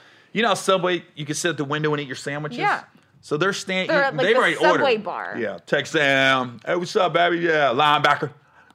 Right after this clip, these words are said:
Speaker 1: He's quarterback. <laughs>
Speaker 2: Right,
Speaker 1: You
Speaker 2: like
Speaker 1: know?
Speaker 2: Texas A and M in D C.
Speaker 1: Right. It makes no sense. They were
Speaker 2: Sir.
Speaker 1: probably military guys from Texas, I'm guessing.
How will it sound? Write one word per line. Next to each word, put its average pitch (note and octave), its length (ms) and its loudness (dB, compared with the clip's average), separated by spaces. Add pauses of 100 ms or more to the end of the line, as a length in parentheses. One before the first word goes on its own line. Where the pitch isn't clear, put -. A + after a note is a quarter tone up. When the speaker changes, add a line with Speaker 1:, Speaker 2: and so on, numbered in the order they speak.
(320)
Speaker 1:
He's C3 120 -10
quarterback. C#3 680 2
<laughs> G#3+ 40 -2 (340)
Speaker 2:
Right, C4 160 2
Speaker 1:
You D#4+ 60 6
Speaker 2:
like - 160 -2
Speaker 1:
know? C#4 60 4
Speaker 2:
Texas D4+ 300 0
A C4 40 -4
and C4+ 200 -2
M C4 220 -2
in A3 420 -8
D G3+ 260 -14
C. - 300 -20
Speaker 1:
Right. C#4 360 4
It D4 160 0
makes C#4+ 220 0
no C4 300 2
sense. - 680 0 (460)
They C#4+ 120 4
were A3 160 6
Speaker 2:
Sir. C4 60 -2
Speaker 1:
probably B3+ 360 2 (220)
military F#3+ 520 2
guys F#3 260 0
from D#3+ 260 0
Texas, C#3+ 580 -4
I'm B2+ 240 0
guessing. G2 600 -8